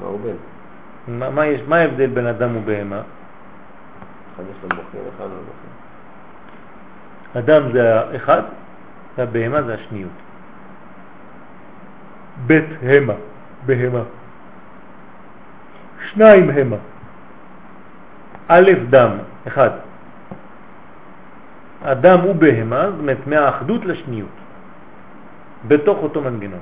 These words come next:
Speaker 2: בתוך אותו עולם. אחד דיבר אלוהים, שניים זו שמעתי. כלומר, מאחד ושתיים. בניתי משולש. קודקוד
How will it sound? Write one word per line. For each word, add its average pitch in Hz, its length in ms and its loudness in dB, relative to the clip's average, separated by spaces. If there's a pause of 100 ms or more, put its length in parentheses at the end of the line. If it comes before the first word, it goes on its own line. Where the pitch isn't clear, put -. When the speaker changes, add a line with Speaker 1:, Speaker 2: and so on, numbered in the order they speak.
(100)
Speaker 2:
בתוך 123 300 -6
אותו 143 160 -8
עולם. - 260 -12 (640)
אחד 160 260 4 (120)
דיבר 131 340 4
אלוהים, 151 340 0
שניים 165 400 -2
זו 127 160 -12
שמעתי. 107 380 -12 (2000)
כלומר, 123 260 0
מאחד 110 520 4 (200)
ושתיים. 95 340 -10 (320)
בניתי 135 380 -2
משולש. 101 540 -8 (1900)
קודקוד 190 500 4